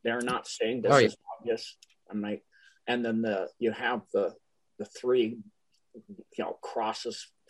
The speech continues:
Speaker 1: I mean, it's just, oh my goodness, they're ridiculing Christ. They're
Speaker 2: Well, the,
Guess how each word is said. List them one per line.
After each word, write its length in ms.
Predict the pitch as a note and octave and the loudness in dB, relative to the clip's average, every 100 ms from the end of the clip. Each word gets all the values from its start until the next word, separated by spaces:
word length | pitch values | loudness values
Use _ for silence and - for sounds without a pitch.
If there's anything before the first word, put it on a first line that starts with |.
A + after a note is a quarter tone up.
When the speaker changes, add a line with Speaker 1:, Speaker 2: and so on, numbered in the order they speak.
| - - | -18 -10
Speaker 1:
I 120 | A2+ | -6
mean, 220 | G2+ G2 | -6 -6
it's 420 | F2+ G2 - - - | -6 -6 -6 -8 -6
just, 400 | G#2 - - - _ _ A2+ | -6 -4 -8 -14 _ _ 0
oh 180 | G2+ | 0
my 200 | F2+ A1+ | 0 -6
goodness, 440 | - F#2+ E2 - - | -4 -2 -2 -4 -4
they're 160 | - - G#2+ | -4 -2 2
ridiculing 640 | A#2 A2+ - A#2 A#2 G#2 | 4 4 0 -4 -4 -8
Christ. 400 | - A#2+ A2+ - - - - - _ A2 | -4 0 0 -4 -16 -20 -20 -20 _ 4
They're 340 | A2 F2 F#2 | 4 4 4
Speaker 2:
Well, 120 | D3+ | 6
the, 200 | C#3 C#3 | 8 6